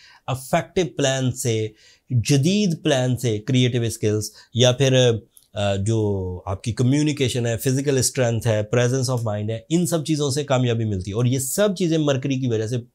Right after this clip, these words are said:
मुयस्सर होती। अब ये तीन तारीख तक तो मुयस्सर है,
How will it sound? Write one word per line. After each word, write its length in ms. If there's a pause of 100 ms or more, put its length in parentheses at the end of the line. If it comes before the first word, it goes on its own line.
मुयस्सर 420
होती। 280 (960)
अब 80
ये 100
तीन 300
तारीख 300
तक 60
तो 160
मुयस्सर 500
है, 140